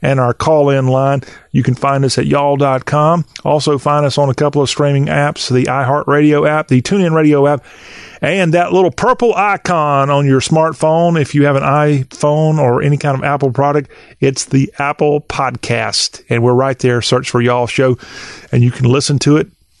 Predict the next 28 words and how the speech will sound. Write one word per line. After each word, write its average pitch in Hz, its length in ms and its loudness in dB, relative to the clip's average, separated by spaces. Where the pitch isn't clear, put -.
anytime 165 600 0
you 170 100 0
feel 131 260 0
like 113 240 -2
it. - 140 -4
And 135 180 0
of - 140 -6
course, 254 420 0
we 135 80 4
want 135 240 0
to - 20 -8
thank 127 200 -2
all 127 100 0
of 123 80 0
you 123 160 4
who 120 160 4
get 135 200 2
us 127 180 -2
each 143 240 0
and 131 80 2
every 120 180 0
day 123 300 0
on 123 180 -2
our 120 200 -2
great 143 600 0
radio 131 540 2
stations 117 640 0
of 120 400 -2